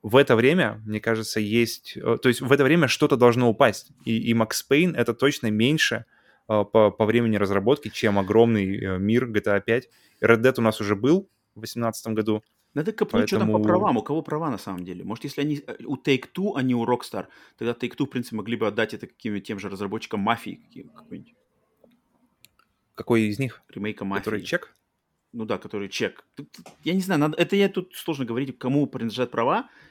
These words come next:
Speaker 2: и кому их могут отдать. Если они только, только у Rockstar, так только Rockstar, тогда там другая история. Если Take-Two, то там как бы уже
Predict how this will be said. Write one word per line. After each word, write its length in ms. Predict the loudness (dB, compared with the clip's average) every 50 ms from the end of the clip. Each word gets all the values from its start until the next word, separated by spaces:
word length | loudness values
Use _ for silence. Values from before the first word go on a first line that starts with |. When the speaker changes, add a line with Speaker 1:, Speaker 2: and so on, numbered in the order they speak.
| _ -16
Speaker 2:
и 60 | -10
кому 200 | -6 -4 -2 -2
их 100 | -2 -2
могут 200 | -2 -4 -2 -4
отдать. 200 | -2 -2 -2 -2
Если 160 | -2 -6 -4
они 100 | -4 -4
только, 220 | -2 -4 -10 -8 -6
только 200 | -6 -6 -2 0
у 100 | 0 2 2
Rockstar, 380 | 2 0 -2 -4 -4 -4 -4
так 140 | -4 -8 -12
только 180 | -14 -10 -6 -6
Rockstar, 280 | -6 -6 -6 -8 -8 -4
тогда 180 | -4 -6 -4
там 140 | -4 -8 -10
другая 240 | -8 -4 -4 -4 -4
история. 280 | -4 -6 -6 -6 -6
Если 280 | -6 -8 -6 -8 -8 -8 -10 -20 -20 _ _ -4
Take-Two, 380 | -4 -4 -4 -4 -6 -6 -4 -4
то 100 | -6 -6
там 200 | -6 -6 -6 -6
как 140 | -8 -10 -10
бы 200 | -8 -10 -10 -10
уже 300 | -12 -8 -6 -6 -6 -6